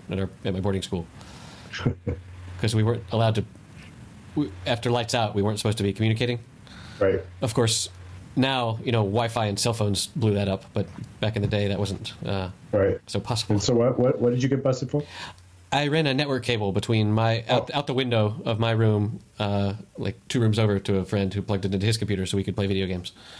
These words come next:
Speaker 2: <laughs>
Speaker 1: And you
Speaker 2: Such a bandit.
Speaker 1: <laughs> Yeah. And you, you were out, uh, you know, gambling and whoring or whatever you were doing.
Speaker 2: <laughs> Well, it was, it was after,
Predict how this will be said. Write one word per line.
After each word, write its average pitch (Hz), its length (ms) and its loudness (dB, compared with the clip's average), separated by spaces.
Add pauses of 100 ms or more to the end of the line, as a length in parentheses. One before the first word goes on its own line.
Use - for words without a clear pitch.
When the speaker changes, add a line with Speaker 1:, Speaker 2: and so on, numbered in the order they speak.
(560)
Speaker 2:
<laughs> - 80 0 (2000)
Speaker 1:
And 123 140 0
you 131 80 2
Speaker 2:
Such - 180 0
a 135 40 4
bandit. 107 520 0
Speaker 1:
<laughs> - 60 -14 (220)
Yeah. - 140 -4 (400)
And 120 140 2
you, 127 120 2 (220)
you 127 120 2
were 123 80 4
out, 113 240 0
uh, 107 180 0 (960)
you 117 120 0
know, 98 140 0 (2000)
gambling 104 380 0
and 98 80 0
whoring 104 300 2
or 98 80 0
whatever 98 180 -2
you 98 80 0
were 101 60 -2
doing. 98 280 -4
Speaker 2:
<laughs> - 340 -2 (880)
Well, - 320 -4 (220)
it 107 100 0
was, 107 360 0 (320)
it 127 100 2
was 117 220 2
after, 110 420 2